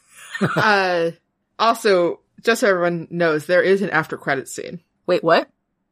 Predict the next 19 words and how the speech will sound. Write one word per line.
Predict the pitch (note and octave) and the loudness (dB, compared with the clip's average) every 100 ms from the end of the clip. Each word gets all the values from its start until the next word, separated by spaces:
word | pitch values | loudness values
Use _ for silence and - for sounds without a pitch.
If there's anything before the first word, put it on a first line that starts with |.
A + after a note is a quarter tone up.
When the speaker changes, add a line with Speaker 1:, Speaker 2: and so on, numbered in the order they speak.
| _ | _
Speaker 1:
There's | G3+ C4+ | -2 0
an | A#3 | -2
after | - F3 - F3 | 0 0 0 -4
credit | - - D#3+ E3 F#3 | -4 -2 0 -2 -6
scene. | - D3+ - | -8 -8 0
Speaker 2:
What's | C4 - | 0 0
the | G4+ A4+ | -2 -2
after | A#4 | -4
credit | A4 A#4 C5 - | -4 -4 -4 -4
scene? | - E3 E3 - _ _ | -6 -6 -8 -14 _ _
Speaker 1:
Wat, | G#3 F3+ G#3 B3+ D#4 D#4 - - - _ _ _ | -8 0 2 4 2 -2 -14 -20 -20 _ _ _
Roland, | G#3+ G#3+ A#3 A#3 A#3 A3+ A3 G#3+ - _ _ - | -2 2 2 2 0 -2 -4 -6 -12 _ _ -16
Chaucer, | - A#3 G#3+ G#3+ G#3+ F#3+ | -2 0 0 0 -2 -2
and | F#3+ F3+ F3 | -2 -6 -8
Kate | - F#3 E3+ - - _ _ | -4 -2 -2 -4 -20 _ _
having | - A#3+ A#3+ A#3 A3 | -2 0 0 0 0
a | |
farting | G#3 - D#3 C#3+ C#3 C#3 | -2 -2 -2 -2 -4 -8
contest. | D3 C3 C#3 C3 A2+ - - | -8 -8 -8 -8 -8 -12 -18